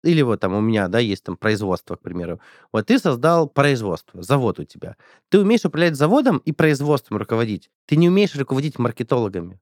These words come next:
Понимаешь, в чём суть? Часто в компании маркетинг — это, ну, как бы для них как дополнительная часть, но собственники либо руководители не понимают в нём так хорошо, чтобы ставить задачи и проверять. И, соответственно,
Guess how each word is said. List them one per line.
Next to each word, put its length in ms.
Понимаешь, 340
в 60
чём 140
суть? 280
Часто 540
в 140
компании 600
маркетинг — 520
это, 360
ну, 140
как 180
бы 320
для 160
них 280
как 180
дополнительная 600
часть, 380
но 440
собственники 600
либо 160
руководители 300
не 120
понимают 460
в 60
нём 120
так 180
хорошо, 280
чтобы 240
ставить 260
задачи 300
и 20
проверять. 640
И, 80
соответственно, 760